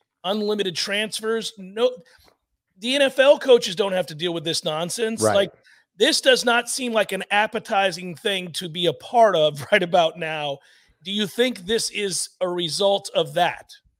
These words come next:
Speaker 2: I think that's probably part of it. And I think it's also, for Nick Saban, not something he could solve as easily as, like, when they changed the tran-, uh, the, the, you know, they changed the recruiting rules.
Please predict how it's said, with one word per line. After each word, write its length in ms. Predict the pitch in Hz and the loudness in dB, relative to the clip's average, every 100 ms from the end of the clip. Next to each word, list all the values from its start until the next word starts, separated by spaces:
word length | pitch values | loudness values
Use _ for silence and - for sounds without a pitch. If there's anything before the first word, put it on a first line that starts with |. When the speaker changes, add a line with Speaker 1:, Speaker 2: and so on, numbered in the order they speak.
| _ _ _ _ _ - _ _ _ _ | _ _ _ _ _ -20 _ _ _ _
Speaker 2:
I 80 | 175 | -2
think 200 | 202 110 | -2 -2
that's 240 | 117 127 - | -2 -2 -2
probably 300 | 139 120 107 | 0 0 -2
part 320 | - 135 143 | 0 0 0
of 80 | 90 | -4
it. 160 | 87 _ _ _ - | -10 _ _ _ -4
And 100 | 120 | 0
I 60 | 131 | 0
think 380 | 170 147 - _ _ _ _ - | 0 -2 -6 _ _ _ _ -4
it's 160 | 143 | 0
also, 480 | 208 262 240 147 - | 0 2 2 2 0
for 180 | - 147 | -4 -4
Nick 200 | 139 139 | -2 -2
Saban, 640 | - 156 165 139 120 110 - _ _ - | -2 0 0 0 -2 -6 -10 _ _ -4
not 420 | 131 139 151 - | 0 2 0 -2
something 300 | 151 147 135 | -4 -4 -4
he 140 | 135 | -4
could 120 | 120 123 | -6 -6
solve 540 | - 139 135 147 120 | -2 2 4 4 0
as 160 | 117 - | -6 -6
easily 400 | 123 117 117 113 | -6 -2 0 0
as, 120 | 104 | 0
like, 160 | 110 | -2
when 100 | 113 | 0
they 80 | 107 | -4
changed 280 | 104 123 110 | -2 -4 -4
the 60 | 95 | -4
tran-, 340 | 123 120 120 | -2 0 0
uh, 100 | 117 | 0
the, 160 | 113 113 | 0 -4
the, 200 | 123 127 | -4 -2
you 80 | |
know, 80 | 117 | 0
they 80 | 110 | 0
changed 300 | 110 151 131 | 0 -2 0
the 40 | |
recruiting 400 | 120 - 165 147 | -4 2 2 2
rules. 440 | 110 101 - - | 0 -4 -6 -14